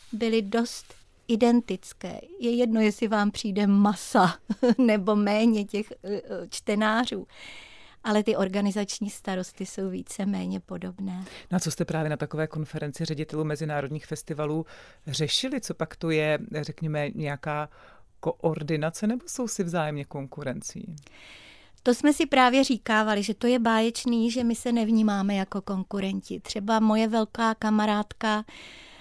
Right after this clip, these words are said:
Speaker 1: eh, paní Bialecká, bývalá ředitelka velkého varšavského veletrhu, vždycky na nás Peter Whitehouse ukazoval a říkal: „Podívejte se na ty holky, oni by měli konkurovat a přitom jsou kamarádky.“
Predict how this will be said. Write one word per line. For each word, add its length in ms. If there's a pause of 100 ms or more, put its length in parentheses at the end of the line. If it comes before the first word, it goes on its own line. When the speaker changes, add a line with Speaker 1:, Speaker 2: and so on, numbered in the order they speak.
(140)
Speaker 1:
eh, 460 (440)
paní 240
Bialecká, 680
bývalá 440
ředitelka 600
velkého 600
varšavského 760
veletrhu, 480
vždycky 600 (100)
na 120
nás 220
Peter 320
Whitehouse 480
ukazoval 400
a 60
říkal: 260
„Podívejte 400
se 160
na 100
ty 160
holky, 420
oni 180
by 120
měli 300
konkurovat 720
a 60
přitom 380
jsou 200
kamarádky.“ 800